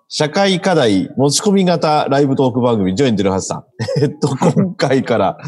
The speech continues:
<laughs> えー、変わりまして、社会課題発見から、社会課題持ち込み型ライブトーク番組に生まれ変わりまして、えー、これまで五十回、えー、配信放送してまいりましたが、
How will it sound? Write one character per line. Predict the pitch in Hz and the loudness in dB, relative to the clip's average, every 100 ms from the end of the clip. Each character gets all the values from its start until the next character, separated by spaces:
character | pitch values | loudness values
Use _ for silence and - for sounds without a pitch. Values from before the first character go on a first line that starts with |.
| - | -10
<laughs> | 160 165 143 | -10 -8 -2
え | 131 127 123 120 120 113 - | 2 4 4 4 4 2 -2
ー、 | - | 0
変 | 165 | 2
わ | 175 | 2
り | |
ま | 170 | 2
し | 147 | 0
て、 | - 95 - - _ _ | 0 0 0 -8 _ _
社 | 139 127 | -6 -2
会 | 196 196 | 0 0
課 | 190 196 | 0 2
題 | 151 104 | 2 2
発 | 90 123 107 - | 0 -4 -6 -4
見 | 151 143 | -2 0
か | 127 127 | 0 0
ら、 | 120 - - - - _ _ | 0 -4 -12 -20 -20 _ _
社 | - 151 | -6 -2
会 | 185 185 | 0 0
課 | 190 | 2
題 | 160 117 | 2 2
持 | 110 117 | 2 0
ち | - | 0
込 | 170 | 2
み | 160 | 2
型 | 151 147 139 - - | 2 0 -2 -4 -2
ラ | 127 | 0
イ | 131 | 0
ブ | 127 | 2
ト | 131 | 0
ー | - | 0
ク | |
番 | 123 113 | 0 2
組 | 87 | 0
に | 92 | 0
生 | |
ま | 117 | 2
れ | 131 | 0
変 | 123 | 0
わ | 117 | 0
り | 110 | 0
ま | 104 | -2
し | - | -4
て、 | - - _ _ _ _ _ - | -10 -10 _ _ _ _ _ -2
え | 104 98 92 90 90 87 85 82 - - | 0 2 2 0 0 0 0 -2 -6 -14
ー、 | _ | _
こ | 120 | -2
れ | 117 | 0
ま | 107 | 0
で | 90 | 0
五 | 117 | 0
十 | 160 | 0
回、 | 220 - 82 - _ - - | -2 -4 -4 -6 _ -20 -6
え | 95 90 | 0 0
ー、 | |
配 | 87 107 | 0 -2
信 | 101 104 95 | -2 -4 -4
放 | 104 101 | -2 -4
送 | - 98 92 | -2 -4 -2
し | |
て | 104 | -4
ま | 95 | -2
い | 117 | -2
り | 117 | -2
ま | 110 | -2
し | |
た | 90 | -4
が、 | 80 69 | -6 -6